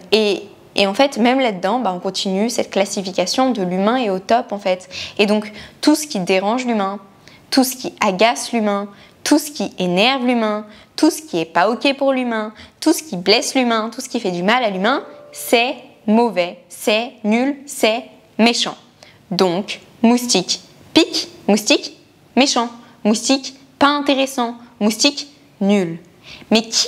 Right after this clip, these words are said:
a vraiment pris le temps d'aller rencontrer un moustique ? Et là, tu vas me dire peut-être que t'en as pas envie, peut-être que t'as pas envie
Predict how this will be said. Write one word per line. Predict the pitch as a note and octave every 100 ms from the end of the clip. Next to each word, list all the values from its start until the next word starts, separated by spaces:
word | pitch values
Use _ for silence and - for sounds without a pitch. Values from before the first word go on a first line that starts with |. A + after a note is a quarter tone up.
| C#5 B3
a |
vraiment | F#3 G#3 D4 A4 D4+
pris | - A#3
le | F3+ E3+
temps | - C#3+ _ _ _ _ _ -
d'aller | F3+ G#3 G3+
rencontrer | G#3 G#3+ G#3+ A3 -
un | G#3
moustique ? | F3 - - - - - - - - - - - - - - - - -
Et | G3+
là, | A#3
tu | C#4+ A3
vas |
me | G3+
dire | G#3 A3+
peut-être | A3 A3 A3+
que | G3+
t'en | G3+ F#3
as |
pas | F3 F#3+
envie, | G3+ B3 D#4+ - - _ -
peut-être | A3 A3
que |
t'as | F#3+ E3+
pas | E3+ -
envie | G3+ G3+ G#3+ D4+